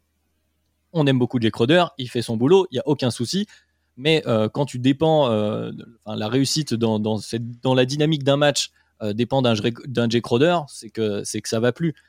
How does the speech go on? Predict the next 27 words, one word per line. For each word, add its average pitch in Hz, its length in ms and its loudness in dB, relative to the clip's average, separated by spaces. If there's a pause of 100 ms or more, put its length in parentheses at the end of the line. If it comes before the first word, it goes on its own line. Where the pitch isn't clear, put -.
(320)
Et, 110 200 2
euh, 101 220 2 (100)
et 127 80 -2
on 117 140 0
en 120 100 2
revient 120 340 0
ju-, 107 220 -2
du 117 180 -10
coup 147 180 2
à, 110 100 4 (100)
à, 110 240 -4
à 113 80 -6
cette 110 220 -8
histoire 120 280 0
de, 107 240 0
de, 110 240 -8
de 110 300 -18
l'offense 117 480 -2
stéréotypée, 117 520 0
un 127 80 2
peu 117 120 -2
scolaire, 127 340 2
donc 110 160 -4
tu - 100 -10
l'as 110 120 2
dit, 120 180 -2
euh, 107 80 -4